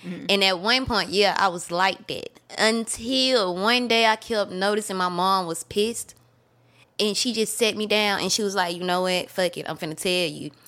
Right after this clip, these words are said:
Speaker 2: So I heard that you was a part of an orgy.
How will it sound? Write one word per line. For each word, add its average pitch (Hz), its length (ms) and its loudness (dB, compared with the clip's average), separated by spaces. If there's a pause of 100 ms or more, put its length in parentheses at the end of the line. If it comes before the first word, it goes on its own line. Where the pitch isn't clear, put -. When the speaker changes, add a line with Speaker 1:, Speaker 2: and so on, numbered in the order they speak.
(180)
Speaker 2:
So 185 400 -2
I 180 140 0
heard 190 440 -2 (300)
that 170 80 -4
you 185 100 0
was 175 140 -2
a 175 40 -6
part 170 260 0
of 160 80 -8
an 156 100 -8
orgy. 175 500 -4